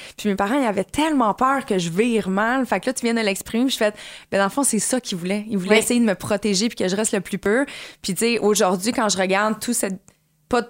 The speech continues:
Speaker 1: tout, mais la majorité de ce monde-là dans le secteur où j'habitais, euh, ça a pas bien tourné, là.
Speaker 2: Non.
Speaker 1: Ça a vraiment pas bien tourné. Fait que, tu sais, comme,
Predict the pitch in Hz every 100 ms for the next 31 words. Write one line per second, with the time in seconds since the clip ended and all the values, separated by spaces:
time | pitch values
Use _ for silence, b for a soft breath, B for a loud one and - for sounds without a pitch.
0 | _ - 285 254 196 185 196 226 247 196
1 | 233 208 185 233 208 185 - 185 175 180
2 | 190 190 190 190 208 190 170 170 - 190
3 | 190 202 196 196 180 165 - 190 196 240
4 | B B B _ 185 180 175 170 170 170
5 | 170 170 170 - - - 62 - 170 165
6 | 220 247 247 220 214 247 247 220 185 196
7 | 220 226 _ - - - - - - -
8 | 262 262 220 208 208 208 196 214 226 B
9 | B B - 196 - 233 220 185 180